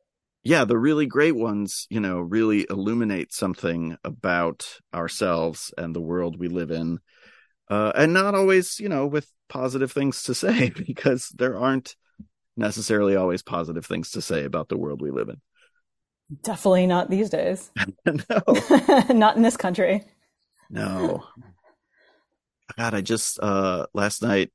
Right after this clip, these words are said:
Speaker 1: Erica and I watched a documentary called Bad Axe about this, uh, Cambodian,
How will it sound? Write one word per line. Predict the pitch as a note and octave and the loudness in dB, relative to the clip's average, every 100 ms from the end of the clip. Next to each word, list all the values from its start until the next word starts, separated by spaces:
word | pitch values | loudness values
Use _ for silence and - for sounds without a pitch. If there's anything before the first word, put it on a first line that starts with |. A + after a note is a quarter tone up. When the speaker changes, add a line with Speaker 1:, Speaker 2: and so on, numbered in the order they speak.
| - | -6
Speaker 1:
Erica | F#2+ F#2+ F#2 | -4 -2 -2
and | F2+ | 0
I | F2 F2 | -2 -2
watched | E2+ E2 E2 - - - _ - _ _ _ _ _ | -2 -2 -4 -8 -10 -16 _ -20 _ _ _ _ _
a | A#2+ | 0
documentary | C3+ C#3 C#3+ D3+ C3 A2+ | 2 4 6 6 6 4
called | - G2+ G2 | 2 0 0
Bad | G#2+ G2+ A#2 A#2 | -4 0 0 0
Axe | A2 C3 - - - - - - | 0 -2 -4 -8 -8 -8 -14 -10
about | G#2+ F#2+ F#2+ F#2+ | -4 -2 0 -2
this, | - F2+ - - - - | 0 -2 0 -6 -8 -4
uh, | F#2 F2 F2 E2+ D#2+ E2 _ _ _ _ | -4 -2 -2 -2 -4 -8 _ _ _ _
Cambodian, | A2+ G#2+ A#2+ C3 C3+ C3 C3 B2+ C3 | 0 4 6 6 6 6 4 4 0